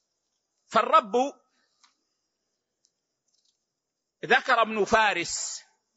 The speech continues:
في مقاييس اللغة أنه يدل على ثلاثة أصول، أي في لغة العرب. الأول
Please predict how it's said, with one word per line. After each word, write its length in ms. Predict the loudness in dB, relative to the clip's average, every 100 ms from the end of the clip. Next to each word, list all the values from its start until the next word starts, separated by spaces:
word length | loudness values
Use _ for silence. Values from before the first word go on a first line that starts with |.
| _ _ _ -6
في 160 | -2
مقاييس 600 | 0 0 -2 -2 -4 -2
اللغة 480 | 0 4 4 4 -2 -8 _ _ _ _ _ _ _ _ _ _ _ _ _ _ _ _ _ _ _ _ _ _ _ _ _ _ _ _ _ _ _ -4
أنه 440 | -2 0 -2 0
يدل 680 | 0 0 -4 -2 2 4 2 -8 _ 0
على 300 | 2 2 0
ثلاثة 640 | 2 2 0 -2 -4 -8
أصول، 380 | -4 0 0 -2 -4
أي 100 | -2
في 100 | 0
لغة 260 | 0 0 0
العرب. 380 | 0 0 0 -4 -6 _ _ _ _ _ _ _ _ _ _ _ _ _ _ -20 -20 -20 -20 _ -2
الأول 1000 | -2 -2 0 0 -2 2 2 2 -2